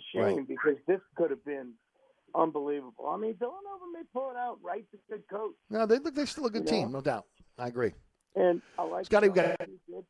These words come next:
Speaker 1: with their new coach. I, I like it
Speaker 2: Yeah,
Speaker 1: a
Speaker 2: me
Speaker 1: lot.
Speaker 2: too.
Speaker 1: I think that this is another Woodward coup. Woodward's been having this done for a long time. He's been talking to this guy for a long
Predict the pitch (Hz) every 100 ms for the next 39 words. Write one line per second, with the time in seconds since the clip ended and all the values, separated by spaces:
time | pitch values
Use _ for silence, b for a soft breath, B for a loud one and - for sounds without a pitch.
0 | _ - 170 170 170 175 170 180 196 _
1 | _ _ _ 151 147 139 127 131 151 160
2 | 214 190 240 214 - _ _ _ _ _
3 | _ - - - 175 165 156 147 160 -
4 | 139 139 139 147 139 123 147 135 135 127
5 | - 156 156 160 _ b b - 143 156
6 | 147 139 131 131 139 139 127 127 131 -
7 | 143 135 123 123 120 127 131 120 127 113
8 | 104 _ _ _ - 156 135 123 147 139
9 | 139 131 131 - 139 131 127 - 113 123
10 | 127